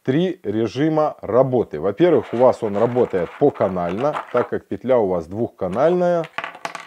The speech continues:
то и работает он в режиме А и в режиме Б. То есть отдельно по каждому каналу приёмника.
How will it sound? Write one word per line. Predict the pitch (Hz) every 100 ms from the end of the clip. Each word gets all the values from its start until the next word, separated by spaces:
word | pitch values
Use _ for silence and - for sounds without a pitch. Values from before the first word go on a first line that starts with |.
| _ _ _ -
то | 127
и |
работает | 101 101 120 175 160 143 -
он | 139 123 _ -
в | 98
режиме | 120 110 123 110 87 - 123
А | 170 180 - _
и | 131 160
в | 101
режиме | 98 87 107 127 117
Б. | 82 76 104 - _ _ _ _ _ -
То |
есть | 123 - _ _
отдельно | 104 104 101 160 180 151
по | - 123 147
каждому | 120 123 110 101 87
каналу | - 90 113 110
приёмника. | - 107 110 107 85 71 - -